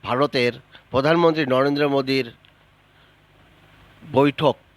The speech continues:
উচ্চপদস্থ ক-, কর্মকর্তাদের নিয়ে পর আজ সিদ্ধান্ত জানিয়ে দিয়েছিলেন, যদি গুলি চলে তাহলে গোলা চলবে, জঙ্গিদের দমন করতেই হবে। দৃঢ় নির্দেশ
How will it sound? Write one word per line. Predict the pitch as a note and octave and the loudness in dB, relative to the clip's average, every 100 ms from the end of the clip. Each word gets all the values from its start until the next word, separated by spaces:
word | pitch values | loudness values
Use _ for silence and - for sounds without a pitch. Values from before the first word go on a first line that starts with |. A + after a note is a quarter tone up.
| _ _ _ _ _ _ - | _ _ _ _ _ _ -14
উচ্চপদস্থ | C#3+ - C#3+ C#3+ - C#3 C3+ B2 - _ _ _ | -8 -4 -2 -2 -2 -2 0 -2 -6 _ _ _
ক-, | A#2 - _ - | -6 -6 _ -4
কর্মকর্তাদের | D3 C#3+ C3+ C3+ C3+ B2+ | -2 0 0 0 -2 -6
নিয়ে | B2+ B2+ B2+ A#2+ _ - | -6 -4 -4 -6 _ -4
পর | C#3+ A2 - _ _ - - | -2 -2 -8 _ _ -20 -8
আজ | A#2 B2 | -4 -2
সিদ্ধান্ত | - C#3 B2 D#3 | -2 -4 -2 0
জানিয়ে | D#3 C#3+ C#3+ C3 | 2 2 0 -2
দিয়েছিলেন, | C#3 B2 A2+ G2 - _ _ - | -4 -4 -8 -10 -14 _ _ -10
যদি | A#2+ A#2+ B2 | -8 -6 -8
গুলি | A2 D3+ F#3 F#3+ | -4 -2 0 0
চলে | F3+ E3+ E3 E3 - _ | 2 2 0 -2 -10 _
তাহলে | A#2+ C3 C3+ | -2 0 0
গোলা | G#2+ C#3+ D#3+ D3+ | -2 0 2 2
চলবে, | C#3+ C#3 B2 A#2 | 0 -4 -4 -6
জঙ্গিদের | G#2+ D#3 D#3 D3 C#3+ A#2+ | -2 -2 -2 -4 -4 -4
দমন | C3 D3 D3 | -2 -2 -2
করতেই | C#3+ C#3 - F#3+ F3 | -2 -4 -2 0 2
হবে। | C#3 D3+ B2+ G2 _ _ _ _ - | 2 2 0 -6 _ _ _ _ -12
দৃঢ় | E3+ D#3 D#3 | -4 0 2
নির্দেশ | C#3+ C#3+ B2 C#3+ C#3+ | 2 -2 0 0 0